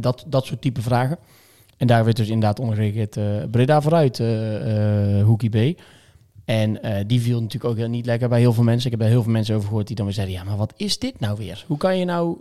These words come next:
de, de, dat is echt een k-, kwestie van, van voelsprieten." Dan voel je niet aan dat iedereen het op zich echt een goede stap vindt, hè, van nac, van, "Oké, ja, oké, dit, dit is he-, het kleine doekje wat we nu krijgen en la-, laten we het dan maar doen, hè."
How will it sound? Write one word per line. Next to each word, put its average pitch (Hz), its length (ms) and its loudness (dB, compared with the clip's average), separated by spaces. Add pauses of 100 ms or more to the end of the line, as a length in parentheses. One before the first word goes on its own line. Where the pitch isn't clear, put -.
(120)
de, 151 160 -4
de, 165 220 -4
dat 175 160 0
is 202 120 -8
echt 226 200 -6
een 208 100 -4
k-, - 180 -12
kwestie 185 320 -6
van, 156 280 -2 (340)
van 131 200 -2
voelsprieten." 127 720 -2
Dan 131 140 0
voel 202 140 2
je 156 140 4
niet 214 220 2
aan 143 180 0
dat 131 140 -6
iedereen 156 400 0 (540)
het 143 160 -2
op 127 120 -4
zich 214 200 -2
echt - 240 -6
een 180 60 0
goede 147 200 0
stap 135 260 -4
vindt, 120 220 -4
hè, 123 200 -4
van 147 160 -6
nac, 131 200 -4
van, 127 140 -8
"Oké, 127 180 -4
ja, 107 380 -2
oké, 104 260 -8
dit, 113 200 -8
dit 123 180 -2
is 143 200 -4 (180)
he-, - 120 -6 (180)
het 123 180 -4
kleine 127 300 2
doekje 120 280 0
wat 120 180 -2
we 127 60 -2
nu 120 100 2
krijgen 120 440 0
en 120 140 -4
la-, 120 280 0
laten 127 240 0
we 123 60 -8
het 117 100 -4
dan 113 100 0
maar 113 160 -2
doen, 143 160 0
hè." 151 120 -2